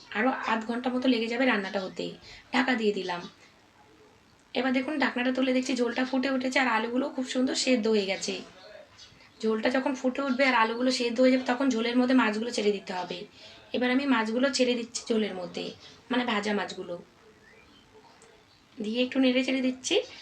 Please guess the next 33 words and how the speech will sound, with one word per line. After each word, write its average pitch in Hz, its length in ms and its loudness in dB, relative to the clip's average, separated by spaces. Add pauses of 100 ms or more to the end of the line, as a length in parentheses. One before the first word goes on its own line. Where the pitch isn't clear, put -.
(120)
আর - 100 0
এবার 240 180 0
ঝোলটা 220 360 -2
আর 240 140 0
একটু - 160 -8 (320)
শুকিয়ে 262 360 0
নেব, 254 200 6
তারপরে 254 480 0
নামাবো। 180 340 -4 (2750)
এর 226 140 0
মধ্যে 254 240 4
কিন্তু 262 240 2
আজকে - 200 -4
আর 262 120 2
কোনো 254 220 4
রকমের 277 380 0
মশলা 247 340 0
কিছুই 247 220 0
দেবো 185 240 0
না, 180 140 -6
শুধু 233 260 -4 (460)
জিরে 262 260 4
আর 262 160 4
লঙ্কা 240 240 0
বাটা 233 280 -2
দিয়ে 277 120 2
মাছের 202 380 0
ঝোল। 180 200 -2 (720)
একদমই 247 400 -2
কম 247 220 4
মশলা 247 340 0
দিয়ে 254 140 -2 (320)
আর 220 140 0